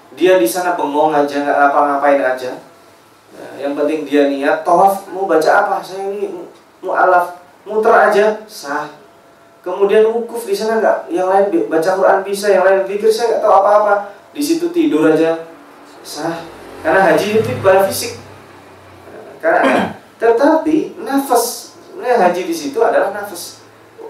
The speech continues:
sebagai miniatur nanti yang terjadi di hari kiamat. Kalau dia melakukan dengan sepenuhnya, maka dia bisa menjiwainya ibadah haji itu. Sholat juga demikian. Sholat gabungan antara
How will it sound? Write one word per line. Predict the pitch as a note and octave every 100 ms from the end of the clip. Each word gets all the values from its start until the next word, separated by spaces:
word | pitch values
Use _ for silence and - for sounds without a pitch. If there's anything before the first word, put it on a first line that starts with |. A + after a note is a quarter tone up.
| -
sebagai | - D3 E3 F3+ G#3
miniatur | G3+ F#3 D#3 - - A#2+ - - - - -
nanti | C#3+ A2+ - G#3+ C#4
yang | - C#3 C3
terjadi | A2+ D#3 E3
di | A#2+
hari | A2 A2
kiamat. | G#2 - - - -
Kalau | - -
dia | G3 C4
melakukan | A#3+ A#3+ - A3+
dengan | A3 G#3
sepenuhnya, | G3 G3 F#3 F3 E3 E3+ - - -
maka | C#3 C#3+
dia | C3 A#2+
bisa | A#2+ A#2
menjiwainya | A2+ A2+ A2+ A2 G#2 G2 -
ibadah | G2+ - -
haji | - -
itu. | - - - - - - -
Sholat | - C#3 F#3+ E3
juga | E3+ D#3
demikian. | D#3 D3+ D3 C#3+ - - - - -
Sholat | - E3 -
gabungan | - - B2 A#2+
antara | - - A2+